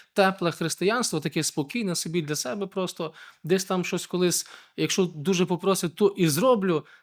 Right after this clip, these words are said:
то, оглянувшися назад на своє життя, ми можемо зрозуміти, що ми нічого не встигли зробити. Ми будемо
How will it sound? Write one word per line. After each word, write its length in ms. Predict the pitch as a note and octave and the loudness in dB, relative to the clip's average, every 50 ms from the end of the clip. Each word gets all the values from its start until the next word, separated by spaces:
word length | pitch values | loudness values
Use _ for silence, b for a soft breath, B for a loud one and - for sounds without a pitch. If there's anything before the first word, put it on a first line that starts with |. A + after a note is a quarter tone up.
| B _ | B _
то, 200 | F#3+ F3+ F3+ - | 2 2 4 4
оглянувшися 840 | G3 E3 D3 E3 F3 F#3 G3 A3+ B3 A3 - - F3+ - - F3+ | 2 2 4 4 4 6 6 4 4 2 0 0 0 0 0 2
назад 400 | F3 E3+ D#3+ D#3 G3+ G3+ G3 F#3+ | 2 2 2 6 6 4 6 4
на 100 | F3+ E3+ | 2 0
своє 400 | E3 - - E3 F#3 F#3 F#3 F3 | 0 -2 -2 0 0 2 2 2
життя, 340 | D3 D#3+ E3 D#3+ - G#3+ G#3 | 2 0 -2 -2 -2 -4 -2
ми 100 | F#3+ F3 | -2 0
можемо 340 | F3+ F#3 F3+ F3 F3 E3 D#3 | 0 0 0 0 0 -2 -2
зрозуміти, 560 | D3 D#3+ D#3 C#3 D3 E3 F#3 G3 F3+ - D3+ | -2 -4 -4 -4 -2 -2 -2 -4 -4 -4 -6
що 140 | - - D3+ | -6 -6 -6
ми 120 | D3 C#3+ | -6 -4
нічого 460 | C#3+ D#3 G3+ G3+ - G3 E3 D#3 D#3+ | -4 -4 -6 -6 -6 -6 -6 -6 -4
не 80 | D3 C#3+ | -6 -8
встигли 320 | - - - D3 C#3 C#3 | -8 -8 -8 -6 -6 -6
зробити. 420 | C3 C3 C3 C3+ C3+ C3 B2 - C3+ | -6 -6 -6 -4 -4 -6 -4 -4 -6
Ми 100 | C#3+ D#3 | -6 -4
будемо 300 | E3 F3 E3 E3+ D#3+ | -4 -4 -2 -4 -4